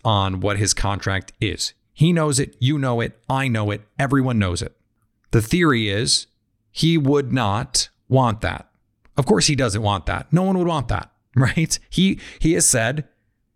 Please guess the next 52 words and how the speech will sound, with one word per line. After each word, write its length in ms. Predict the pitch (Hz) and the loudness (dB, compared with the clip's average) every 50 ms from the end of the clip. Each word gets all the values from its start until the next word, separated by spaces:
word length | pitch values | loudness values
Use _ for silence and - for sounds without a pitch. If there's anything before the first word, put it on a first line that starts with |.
| _ _ _ _ - | _ _ _ _ -2
I'm 140 | - 120 120 | 0 2 4
not 140 | 123 123 127 | 4 2 2
extrapolating 640 | 139 - - 139 139 127 123 123 127 123 120 120 117 | 0 0 0 -2 -2 -4 -2 -2 -2 -2 -2 -2 -2
here. 160 | 131 139 143 | -2 -2 -2
He 180 | 131 127 143 143 | -2 -2 -2 -2
has 140 | 156 147 | 0 0
said 220 | - - 131 127 139 | 0 0 0 0 0
he 80 | 151 | 0
wants 220 | 139 127 131 139 - | 0 0 -2 -2 0
to 80 | - | -2
retire 280 | 147 139 - 147 143 151 | -2 0 0 -2 0 0
as 80 | 160 151 | -2 -2
a 40 | |
Packer. 400 | 139 170 196 226 - - 107 - _ _ _ _ _ _ _ _ - - | -2 -2 -2 -2 -4 -6 -10 -10 _ _ _ _ _ _ _ _ -4 0
That's 200 | 160 170 - 226 | 0 2 2 2
it. 160 | 196 - - | 0 0 0
He 80 | 123 | 0
wants 180 | 131 139 165 - | 2 2 0 0
to 60 | 175 | -2
retire 220 | 175 156 185 165 165 | -2 -2 -2 -2 -2
as 80 | 147 | -2
a 40 | 135 | -2
Packer. 360 | 135 139 104 - - 101 107 _ _ - - - - - _ _ | -2 -2 -4 -6 -8 -12 -18 _ _ -20 -20 -20 -20 -20 _ _
He 200 | - - 165 196 | -2 2 4 4
still 220 | 185 - - 160 156 | 4 2 0 0 0
doesn't 260 | 156 147 127 139 131 | 0 -2 0 0 -2
think 180 | 127 131 117 120 | -2 -2 -4 -4
that's 200 | 113 110 113 - | -4 -4 -2 -2
gonna 140 | 117 107 | -2 -2
happen. 360 | 98 98 87 - - 104 98 - _ _ _ _ _ _ _ _ _ _ _ _ _ _ - - - | -2 -2 -4 -4 -6 -8 -8 -12 _ _ _ _ _ _ _ _ _ _ _ _ _ _ -10 -2 0
Again, 320 | - 117 131 127 104 92 90 | 2 2 2 2 2 2 2
he 160 | 82 110 120 | 2 2 2
has 100 | 131 - | 2 0
said 240 | - 135 110 92 82 | 0 0 0 -2 -4
that. 220 | - - - - _ _ _ _ _ _ _ _ _ _ _ _ - | -8 -10 -12 -18 _ _ _ _ _ _ _ _ _ _ _ _ -2
In 160 | - 113 113 | 2 2 4
fact, 400 | 107 135 127 127 120 - - - - | 4 2 0 0 -2 -4 -6 -8 -4
he 140 | - 104 117 | -2 0 0
was 160 | 113 110 - - | 0 0 -2 -2
asked 300 | - 131 127 127 - - - | -2 -2 -2 -2 -4 -4 -2
earlier 260 | 139 123 120 117 113 | 0 0 0 0 0
this 220 | 101 104 98 - | -2 -2 0 0
year, 160 | - 143 143 120 | 0 0 0 0
"Do 100 | 104 113 | 0 0
you 80 | 110 | 0
think 240 | 107 - 127 123 - | 0 -2 -4 -4 -2
your 180 | 120 110 113 - - | 0 0 0 0 -2
M 120 | 117 117 | -4 -2
V 140 | 113 123 117 | -2 -2 -2
P 180 | 110 - 120 107 | -2 -2 -4 -2
type 260 | - - 117 110 - | -2 -2 -2 0 0
season 420 | - 143 156 143 135 143 143 131 | 0 0 0 0 -2 -2 -4 -4